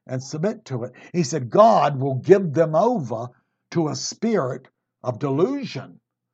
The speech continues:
and to lying spirit." He said, "And they will be damned." Well, that's a judgment on the sinner. So many people, they're being judged now, they just don't know it. I used to ponder some of these heretics that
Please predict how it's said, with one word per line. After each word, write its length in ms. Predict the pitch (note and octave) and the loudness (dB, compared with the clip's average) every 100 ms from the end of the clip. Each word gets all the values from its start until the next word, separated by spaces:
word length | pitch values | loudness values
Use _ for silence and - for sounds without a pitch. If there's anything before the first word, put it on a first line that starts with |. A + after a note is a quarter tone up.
| _ _ _ | _ _ _
and 120 | D3+ D3 | -8 -4
to 80 | E3 | 0
lying 340 | D3+ D#3 E3 | 2 0 -2
spirit." 420 | C3+ - G#3 C#3 - - | -8 -4 -4 -4 -8 -2
He 100 | F3 | 0
said, 200 | D#3+ D#3+ | 0 -2
"And 320 | - D#3+ D#3 | -2 -2 -2
they 200 | C#3 D3 | -2 -2
will 280 | C3+ F#3 F#3 | 0 -2 -2
be 160 | B2+ A2+ | -6 -10
damned." 600 | C3 C#3+ D#3+ F2 G#2+ - _ _ _ _ _ _ | -10 -10 -12 -16 -20 -20 _ _ _ _ _ _
Well, 160 | C3 C3 | -4 -4
that's 340 | C3+ D#3+ - | 0 0 0
a 100 | C3 | -8
judgment 680 | B2 E3 C4+ B3+ - B2 C3 - | 4 4 4 -2 -6 -4 -4 -6
on 200 | B2+ C3 | 0 0
the 120 | D#3+ F3+ | 0 -2
sinner. 560 | A3+ B3+ A#3+ G#2 F#2+ _ - _ _ | -2 -2 -2 -6 -10 _ -20 _ _
So 180 | - E3+ | -6 -2
many 260 | F3 A#3+ | 0 -2
people, 600 | A#3+ G#3 D#3+ D#3+ C#3+ C3+ - _ _ _ - | 0 -2 2 2 2 -2 -12 _ _ _ -6
they're 200 | E3+ A#3 | -4 -4
being 260 | D#4 C#4+ | -4 -4
judged 420 | F3 F3+ F3+ C#3 E3+ | 2 6 6 4 -2
now, 260 | G#3 G#3+ | 2 2
they 140 | D#3 D#3 | 0 -2
just 240 | D#3+ C3 | -4 0
don't 220 | E3+ F3 | 2 4
know 280 | E3+ A3 A#3+ | 4 2 2
it. 120 | E3+ - _ _ _ _ _ _ _ _ _ - | -2 -6 _ _ _ _ _ _ _ _ _ 0
I 140 | C#3+ | 2
used 180 | G3 - | 2 0
to 80 | E3 | -4
ponder 380 | D3+ F3 F#3 D#3 | 2 2 2 -4
some 240 | F3+ D#3+ | -4 -2
of 60 | D#3+ | -2
these 180 | D#3+ | -4
heretics 720 | C#3 E3+ A3 G3 C#3 C#3 C3 - | 0 2 2 -2 -4 -6 -6 -12
that 160 | C3 | -12